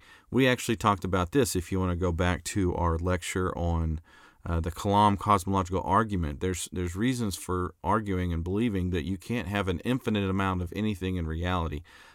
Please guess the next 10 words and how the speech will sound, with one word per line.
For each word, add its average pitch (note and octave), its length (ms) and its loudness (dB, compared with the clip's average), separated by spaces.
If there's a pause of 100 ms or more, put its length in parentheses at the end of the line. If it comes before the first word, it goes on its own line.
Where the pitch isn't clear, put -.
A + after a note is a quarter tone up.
I - 80 -2
mean, A2 200 4
like, G2 200 -2
an F#2+ 100 -2
infinite A2+ 500 -2
physical G#2 440 0
quantity. E2 680 0 (880)
Um, F2 440 2 (1500)
and, G#2+ 360 2
uh, G#2 320 4